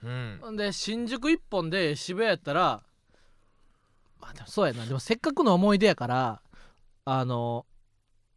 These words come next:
Speaker 2: 俺はスラッシュパルの片山さんにな、
Speaker 1: うん。
Speaker 2: 上京したての二十三歳ぐらいの時に、
Speaker 1: うん。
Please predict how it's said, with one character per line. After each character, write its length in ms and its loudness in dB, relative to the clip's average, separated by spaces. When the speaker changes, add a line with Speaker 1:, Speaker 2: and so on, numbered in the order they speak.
Speaker 2:
俺 100 0
は 60 2
ス 100 -4
ラ 80 8
ッ 20 2
シ 80 -2
ュ 40 -20
パ 80 2
ル 80 0
の 60 -4
片 200 -2
山 140 0
さ 140 -2
ん 40 -4
に 80 -4
な、 260 -2
Speaker 1:
う 160 -6
ん。 40 -6
Speaker 2:
上 200 4
京 200 4
し 40 -2
た 80 2
て 80 -2
の 80 0
二 140 2
十 120 2
三 200 0
歳 100 2
ぐ 80 4
ら 60 4
い 40 0
の 60 -2
時 140 -4
に、 160 4
Speaker 1:
う 40 -2
ん。 140 -10